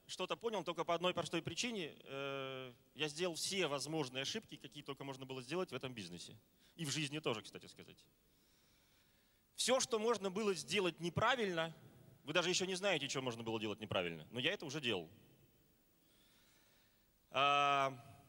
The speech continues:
начнём с того, что, это, конечно, неожиданный факт, но я родился. А, родился я в семье, отец у меня был военный, мама инженер-строитель. Вот, в Мурманской области есть такой город Кола.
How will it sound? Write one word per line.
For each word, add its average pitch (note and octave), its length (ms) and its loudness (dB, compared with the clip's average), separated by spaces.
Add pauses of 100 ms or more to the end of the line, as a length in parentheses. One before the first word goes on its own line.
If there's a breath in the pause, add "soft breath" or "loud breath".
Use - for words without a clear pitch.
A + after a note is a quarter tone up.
(220)
начнём A#3 360 0
с - 60 -4
того, G#3+ 240 0
что, F#3+ 420 0 (1800)
это, D3 180 -6
конечно, D#3 240 -2
неожиданный E3+ 380 -2
факт, A#2+ 300 -2
но C3 100 -12
я F3 120 0
родился. F#3 460 0 (2000 loud breath)
А, B2+ 600 0
родился F3+ 420 0
я E3+ 200 2
в - 40 -6
семье, F3 440 -2
отец E3 340 -6
у - 20 -10
меня D3 160 -2
был C#3+ 160 -6
военный, G3 400 -2
мама E3 300 -2
инженер-строитель. D3+ 840 -2 (280)
Вот, C#3 320 -4
в C#3 40 -12
Мурманской E3+ 480 0
области F3 440 -2
есть D#3 100 -8
такой D3+ 220 -10
город D3+ 240 -2
Кола. G#3 360 -4